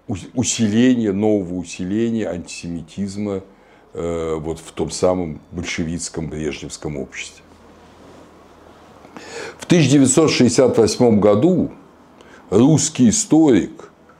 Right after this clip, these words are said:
Георгий Вернадский, сын академика Вернадского, работавший в Соединённых Штатах, писал о современном ему советском обществе.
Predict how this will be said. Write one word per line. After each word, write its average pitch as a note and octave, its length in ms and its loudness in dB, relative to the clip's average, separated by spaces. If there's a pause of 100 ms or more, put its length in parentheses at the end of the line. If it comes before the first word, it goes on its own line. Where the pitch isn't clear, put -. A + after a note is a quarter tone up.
(260)
Георгий G2 600 4
Вернадский, F#2 800 0
сын - 480 -4 (100)
академика E2 600 -6
Вернадского, F2 720 -6 (460)
работавший A2 720 2
в D#2+ 40 -8
Соединённых F#2 640 0
Штатах, D#3+ 560 0 (460)
писал D#3 420 4
о B2+ 60 0
современном G#2+ 720 0
ему G2 340 -4
советском F#2 720 -4
обществе. - 500 -16